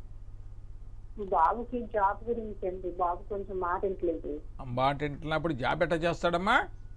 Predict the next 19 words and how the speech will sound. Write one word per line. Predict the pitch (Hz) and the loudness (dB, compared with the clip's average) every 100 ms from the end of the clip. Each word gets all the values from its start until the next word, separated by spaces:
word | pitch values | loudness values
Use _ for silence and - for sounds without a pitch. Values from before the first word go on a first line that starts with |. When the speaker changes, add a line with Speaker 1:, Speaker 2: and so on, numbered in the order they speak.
| - - | -12 -4
Speaker 2:
ఏమైనా | 135 165 | -2 0
స్నేహితుల్లో | - 160 190 208 214 208 | -2 0 2 4 4 6
పడ్డాడా, | 180 185 175 196 | 6 6 8 8
Speaker 1:
అంటే | 247 254 | 10 8
Speaker 2:
లేకపోతే | 226 214 | 8 6
మోహత్వాలో | 196 196 202 202 196 190 | 4 6 4 6 6 6
పడ్డాడా? | 170 165 160 139 - - - - - - - - - - - - - - - - - | 6 6 6 6 2 -10 -10 -10 -12 -10 -10 -10 -10 -12 -10 -12 -10 -10 -10 -10 -4
Speaker 1:
స్నేహితులు | 220 233 254 277 269 277 | -2 2 4 4 6 4
కాదు, | 285 269 269 | 8 6 6
మోహత్ములు | 285 254 247 254 247 262 254 | 4 4 8 8 6 4 6
కాదు, | 254 240 | 6 8
అన్ని | 208 233 262 | 6 6 4
పడి, | 240 214 262 | 6 10 10
అన్ని | 202 208 240 | 10 8 8
పోయి | 247 220 | 8 8
ఇంట్లో | 262 233 254 | 6 6 4
కూర్చున్నాడు | 254 233 - 240 214 185 | 6 2 0 -2 0 0
ఇప్పుడు | 185 175 | 0 2
ప్రస్తుతానికి. | 196 185 - 208 180 - | 4 2 0 0 0 -4